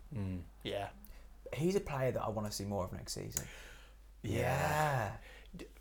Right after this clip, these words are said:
Speaker 1: do you know what? I'm gonna add something different in here now.
Speaker 2: Oh, this
Speaker 1: Right.
Speaker 2: worries me.
Speaker 1: Let's talk about the cha-, let's talk about the players next season that say, say we don't. Let's just say, which to be fair is actually
Speaker 2: Oh,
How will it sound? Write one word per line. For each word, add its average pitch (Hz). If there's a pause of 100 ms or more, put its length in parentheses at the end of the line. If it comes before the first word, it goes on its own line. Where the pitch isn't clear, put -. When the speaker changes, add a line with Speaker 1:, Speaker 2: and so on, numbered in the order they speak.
(220)
Speaker 1:
do -
you 320
know 339
what? 202
I'm 170
gonna 190
add 196
something 143
different 147
in 107
here 92
now. -
Speaker 2:
Oh, 135
this 101
Speaker 1:
Right. 98
Speaker 2:
worries 104
me. 202
Speaker 1:
Let's -
talk 311
about 262
the 233
cha-, 226
let's 262
talk 277
about 101 (260)
the 135
players 113
next 123
season 104 (840)
that 165
say, 233
say 220
we 214
don't. 185
Let's 214
just -
say, 101 (560)
which 139
to -
be 175
fair 120
is 110
actually -
Speaker 2:
Oh, -